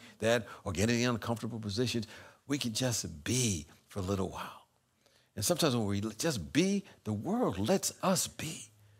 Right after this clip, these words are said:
We're in peace. You know, we mentioned, you know, our Season for Nonviolence, Martin Luther King. And, uh, he was asked one time in an interview, you know, he's been working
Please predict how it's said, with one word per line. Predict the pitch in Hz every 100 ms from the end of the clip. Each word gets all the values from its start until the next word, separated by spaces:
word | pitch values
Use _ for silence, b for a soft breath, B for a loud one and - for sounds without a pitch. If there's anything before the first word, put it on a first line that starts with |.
| _ _ _ _
We're | 139
in | 123
peace. | - - - - - - - _ _ _ _ _ _ _ _ _ _ _ _ _ _ _ _ -
You | 120
know, |
we | 123 113
mentioned, | 113 139 120 120 117
you | 110
know, | 104 98 92
our | 85
Season | - 135 110
for | 104
Nonviolence, | 113 113 98 113 104 90
Martin | 107 110
Luther | 107 101
King. | 98 127 113 95 - b b b b b _ _ -
And, | 95 98 90
uh, | 92 90 90 82
he |
was | 107 101
asked | 113 110
one | 101 104
time | 104 107 101
in | 90 85
an | 101
interview, | 120 107 95 95 87 85 82
you | 90
know, | 90 90
he's | 98 110 98
been | - 92 92
working | 113 101